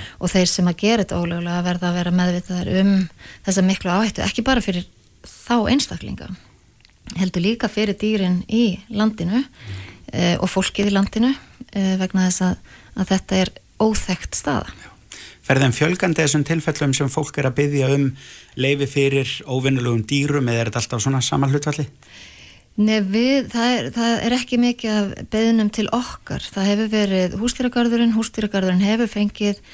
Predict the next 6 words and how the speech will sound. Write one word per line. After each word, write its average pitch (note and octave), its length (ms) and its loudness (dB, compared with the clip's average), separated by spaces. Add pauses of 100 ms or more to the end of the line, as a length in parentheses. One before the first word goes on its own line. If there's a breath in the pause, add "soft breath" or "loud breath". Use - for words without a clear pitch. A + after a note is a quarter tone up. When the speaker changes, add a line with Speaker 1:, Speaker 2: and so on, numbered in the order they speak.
(220 loud breath)
Speaker 1:
einu G3+ 220 4
sinni F3+ 240 0
undanþágu, A#3+ 600 0 (760 loud breath)
eh, G3 220 2
fyrir G3 160 0
mörgum G3 380 0